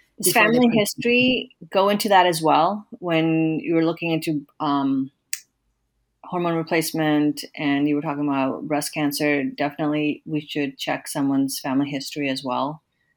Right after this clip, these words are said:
Speaker 1: for breast
Speaker 2: Absolutely.
Speaker 1: cancer before they go on to hormone replacement?
Speaker 2: Definitely, definitely, definitely their family's history, so genetics, but not only their family history, but their own history. So, for example, if they've, um, they've had breast cancer, right?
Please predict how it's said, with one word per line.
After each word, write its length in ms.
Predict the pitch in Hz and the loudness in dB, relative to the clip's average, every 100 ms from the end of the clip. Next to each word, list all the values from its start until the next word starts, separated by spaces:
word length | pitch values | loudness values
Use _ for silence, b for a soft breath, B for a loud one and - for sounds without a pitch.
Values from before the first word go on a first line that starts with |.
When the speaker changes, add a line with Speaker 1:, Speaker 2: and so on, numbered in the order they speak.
| _ | _
Speaker 1:
for 100 | 165 | -4
breast 180 | 147 160 | 0 0
Speaker 2:
Absolutely. 360 | 160 165 151 165 | 0 -4 -6 -6
Speaker 1:
cancer 260 | 175 139 | -6 -6
before 300 | 170 156 160 | -8 -4 0
they 100 | 151 | 0
go 80 | 143 | 0
on 160 | 139 139 | -2 -2
to 140 | 160 | -8
hormone 260 | 156 151 151 | -8 -4 -4
replacement? 600 | 156 170 165 - 180 262 _ _ | -6 -6 -8 -8 -14 -18 _ _
Speaker 2:
Definitely, 640 | - 185 180 160 151 156 160 | 2 2 2 -4 -4 -6 -2
definitely, 480 | 196 196 202 196 190 | 0 2 4 4 2
definitely 580 | 202 208 262 262 262 | 0 4 6 8 10
their 580 | 214 202 190 196 208 214 B B | 8 6 6 6 4 0 B B
family's 480 | - 208 240 285 285 | 4 8 10 8 6
history, 560 | 302 277 247 269 262 247 | 4 4 2 4 6 6
so 240 | 247 202 | 6 4
genetics, 640 | 196 208 226 262 262 247 - | 4 4 6 8 6 4 2
but 400 | 214 202 202 214 | 4 4 4 6
not 240 | 247 277 | 8 8
only 240 | 277 269 | 8 8
their 160 | 233 208 | 8 6
family 320 | 202 302 339 | 2 4 8
history, 240 | 254 240 214 | 8 6 0
but 120 | 226 | 2
their 120 | 226 | 4
own 200 | 233 247 | 8 8
history. 420 | 202 160 - 160 | 8 2 -6 -6
So, 180 | 151 180 | -4 -6
for 140 | 180 | -2
example, 680 | 185 170 180 170 160 170 175 - | -2 0 2 2 0 -2 -2 -4
if 340 | 165 160 160 - B B B | -4 -4 -6 -10 B B B
they've, 400 | 185 185 185 175 185 170 | 4 6 6 2 -2 -2
um, 400 | 170 165 160 - | -2 -2 -4 -8
they've 300 | 165 190 208 | -2 0 2
had 240 | 185 147 | 2 0
breast 300 | 151 147 - | -2 -8 -8
cancer, 280 | 131 131 139 | -8 -6 -6
right? 400 | 143 139 180 | -4 -4 -4